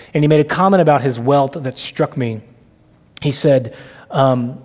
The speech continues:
"I am the kind of person that has the kind of wealth that can change people's future.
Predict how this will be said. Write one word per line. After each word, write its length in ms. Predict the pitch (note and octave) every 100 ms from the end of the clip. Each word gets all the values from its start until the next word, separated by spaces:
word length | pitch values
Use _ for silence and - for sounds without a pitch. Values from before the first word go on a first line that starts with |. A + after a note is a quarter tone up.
| -
"I 440 | C#3+ D#3 F3 F3 F3 E3
am 560 | D#3+ C#3 C3 D3 G3 - - -
the 80 | C#3+
kind 320 | - E3+ E3+
of 120 | -
person 600 | - C3 - C3 A#2+ C3 - _ -
that 140 | D3
has 220 | C#3+ C#3+ C3+
the 80 |
kind 400 | - - F3 F3+
of 180 | E3+ B2+
wealth 400 | B2 B2 B2 - - - _
that 120 | C3+ -
can 140 | B2
change 340 | - D3 C3+
people's 320 | - C#3 A#2 -
future. 540 | - B2 A2 -